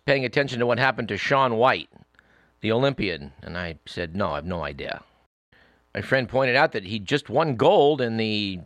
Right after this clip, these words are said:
uh, half pipe, I guess it is, snowboarding. And I guess he won gold a couple Olympics ago and then fell to silver last time, and he's back on top again, you know. The usual Olympic story.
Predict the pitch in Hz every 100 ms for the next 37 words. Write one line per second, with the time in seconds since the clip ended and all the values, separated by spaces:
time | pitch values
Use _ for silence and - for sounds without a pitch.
0 | - 78 92 87 - 110 117 - - 113
1 | 104 85 85 92 - 92 90 85 80 -
2 | _ - 101 92 82 85 85 104 - _
3 | _ _ _ _ _ _ _ _ _ _
4 | _ _ - 190 180 196 175 147 139 107
5 | 117 117 - 120 113 104 110 104 - 95
6 | 104 107 104 104 101 92 101 104 101 -
7 | 101 98 98 92 98 - 107 95 98 95
8 | 90 87 73 95 92 95 87 92 90 85
9 | 85 87 87 82 82 85 71 69 - -
10 | - - _ _ _ _ _ _ - 202
11 | 185 139 110 101 - 95 95 90 78 -
12 | 80 104 151